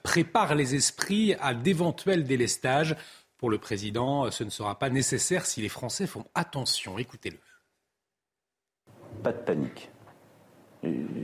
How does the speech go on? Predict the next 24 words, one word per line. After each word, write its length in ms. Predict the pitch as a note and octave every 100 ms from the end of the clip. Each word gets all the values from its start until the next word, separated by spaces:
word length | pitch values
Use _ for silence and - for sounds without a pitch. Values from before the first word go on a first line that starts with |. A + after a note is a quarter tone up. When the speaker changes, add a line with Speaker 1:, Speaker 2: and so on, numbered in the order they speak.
| -
Speaker 2:
ça 200 | - G3
sert 180 | - A#2+
à 60 |
rien. 260 | F2+ A2 E2 - - -
Et 20 |
c'est 160 | - -
pas 140 | E2
vrai. 180 | C2+ B1 - - _ _ _ -
Donc, 320 | - - - - - - -
il 80 | G2+
y 40 |
a 60 | C3+
un 80 | G2+
travail 560 | - A#2+ F#2+ E2+ C#2 B1+
qui 100 | -
est 40 |
fait, 340 | D#2+ - C#3 F3+
ce 120 | -
qui 140 | -
est 40 | C#2
légitime 600 | C#2 A2 G#2+ F#2 - D2
par 180 | - F2
le 80 |
gouvernement, 600 | G2+ D#2+ D2 C2 E2 F#3